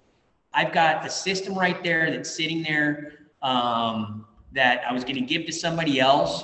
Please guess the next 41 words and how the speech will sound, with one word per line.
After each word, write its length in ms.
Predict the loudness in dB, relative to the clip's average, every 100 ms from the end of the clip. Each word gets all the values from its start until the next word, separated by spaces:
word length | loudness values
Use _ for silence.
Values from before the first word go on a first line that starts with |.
| -6
but 340 | 0 0 0 -6
I'm 100 | -4
gonna 160 | -2 0
let 240 | 2 2
him 80 | 0
know 180 | 0 0
that 120 | -2
he 100 | -2
needs 200 | -4 -4
to 80 | -4
wait 260 | -2 -2 -4
six 300 | -8 -8 -6
weeks, 600 | -6 -6 -10 -14 -16 _ -8
and 100 | -6
I'm 60 |
gonna 120 | -4
go 140 | -2 0
ahead 140 | 0
and 80 | 0
give 140 | -2
it 120 | -2 -6
to 140 | -6
you 360 | -2 -2 -2 -2
on, 260 | -4 -2 -4
and 100 | -2
I'm 80 |
gonna 140 | -2 -4
give 160 | -4
it 100 | -4
to 80 | -6
you 140 | -4 -4
at 120 | -4
cost, 480 | -2 0 -2 -6 -10
just 160 | -12
because 300 | -12 -12 -8
I 100 | -6
know 720 | -4 -2 0 0 -4 -10 -14 _ -12
what 200 | -10 -6
you're 100 | -6
doing." 300 | -6 -10 -20 _ _ _
Cost, 380 | 4 4 4